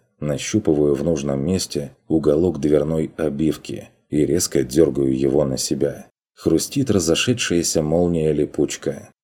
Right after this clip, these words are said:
Из открывшегося крохотного кармашка аккуратно вытаскиваю герметичный целлофановый пакетик. Внутри резервная пара ключей,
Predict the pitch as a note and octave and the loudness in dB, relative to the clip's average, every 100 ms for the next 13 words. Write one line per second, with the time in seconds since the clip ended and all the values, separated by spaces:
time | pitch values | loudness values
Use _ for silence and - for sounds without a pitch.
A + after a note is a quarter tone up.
0 | _ D3 B2 A#2+ - G#2+ G2 E2+ D#2 - | _ -2 0 0 0 0 0 0 0 2
1 | D#2 - F2 - - D#2 D2 D2 D#2+ D2 | 0 2 2 2 -4 0 2 2 2 2
2 | G#2+ G#2 - D2+ - _ - D2+ F2+ G2+ | 0 -2 -2 -8 -8 _ -2 -2 2 2
3 | G#2 F#2 F2 - A2 - E2 D#2+ D#2 C#2+ | 2 0 0 0 -2 0 2 2 4 2
4 | D#2 D#2 C#2+ F2 - E2+ D2+ E2 D2+ C#2+ | 0 -2 -4 -6 -2 -2 0 2 2 2
5 | D#2+ D2+ D2 D2+ - C#2+ - D2+ - - | 0 2 0 0 -2 -6 -2 -4 -2 -8
6 | - - - _ _ D2 D2 C#2 C2+ D2+ | -12 -20 -20 _ _ -2 0 0 0 0
7 | D#2+ - _ D#2+ D2+ C2 E2 F2 F2 E2+ | 0 -4 _ 2 4 4 0 0 0 -2
8 | D#2 D#2 C#2+ - D#2+ D2+ - A#1 - | 0 2 2 0 -2 -2 -4 -6 -8